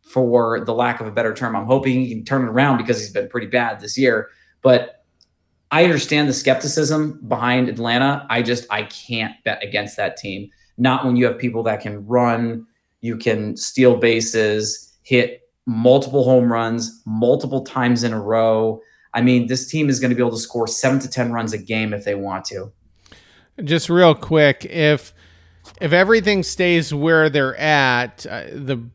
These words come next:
Speaker 2: the Braves being the one seed would play the winner of the three and the six seed matchup, which would be, uh, the Brewers versus the Cubs. And even if it ends up being the Brewers versus Miami, I think we're gonna pick the Brewers to win that first round.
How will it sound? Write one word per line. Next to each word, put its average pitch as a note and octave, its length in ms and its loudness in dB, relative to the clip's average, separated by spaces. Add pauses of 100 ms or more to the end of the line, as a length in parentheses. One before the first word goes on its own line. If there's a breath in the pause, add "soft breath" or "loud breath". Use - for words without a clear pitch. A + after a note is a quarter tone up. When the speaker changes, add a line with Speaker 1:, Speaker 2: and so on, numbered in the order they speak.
(100)
Speaker 2:
the C#3+ 140 -4
Braves C#3+ 440 0
being C#3 280 -4
the B2 80 -4
one C#3 380 -2
seed A#2+ 400 -6
would A#2 220 -8
play C3 200 -4
the A#2+ 100 -6
winner B2 300 -4
of G#2+ 140 -8
the G#2 100 -10
three C3+ 400 -6
and A#2+ 160 -4
the G2+ 80 -8
six - 720 -10
seed A2 380 -8
matchup, G#2 640 -8
which A2+ 260 -8
would A2 180 -6
be, A#2+ 500 -2 (460 soft breath)
uh, A#2+ 320 -2 (160)
the A#2+ 160 -12
Brewers C3+ 640 -2
versus B2 460 -8
the G#2+ 100 -14
Cubs. G2+ 880 -8 (760 soft breath)
And C3 120 -4
even D#3 240 0
if D#3 120 2
it D#3 100 4
ends D3 220 0
up C#3 180 0
being B2+ 360 0
the A#2 60 -2
Brewers B2 460 0
versus A#2+ 500 -4
Miami, A2 640 -2
I G#2+ 240 -4
think B2 300 -8
we're A#2 120 -8
gonna G#2+ 180 -6
pick B2+ 260 -8
the A2 80 -10
Brewers A2+ 460 -6
to A2+ 100 -8
win A2 300 -6
that G#2 240 -10
first G2+ 280 -10
round. G#2+ 480 -6